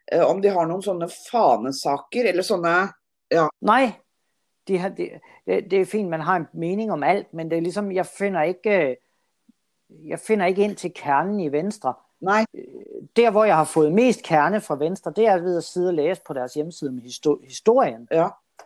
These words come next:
Speaker 2: Øhm, nu bliver det vældig kritisk til Venstre, men det kan jo være, at der er nogen, der kan, kan,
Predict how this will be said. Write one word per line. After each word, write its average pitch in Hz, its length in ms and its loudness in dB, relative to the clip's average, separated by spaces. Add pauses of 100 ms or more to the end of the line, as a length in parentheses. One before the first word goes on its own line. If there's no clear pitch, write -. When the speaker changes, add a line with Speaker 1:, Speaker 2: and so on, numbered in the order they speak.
(640)
Speaker 2:
Øhm, 127 760 -6 (420)
nu 160 100 -6
bliver 175 160 2
det 147 100 0
vældig 165 260 -2
kritisk 190 480 -8
til 135 140 -6
Venstre, 143 440 -4
men 151 640 -4 (720)
det 196 100 -2
kan 196 120 2
jo 165 60 6
være, 160 160 4
at 190 60 4
der 180 60 2
er 156 40 0
nogen, 165 220 -8
der 180 60 -6
kan, 123 640 -10
kan, 120 480 -6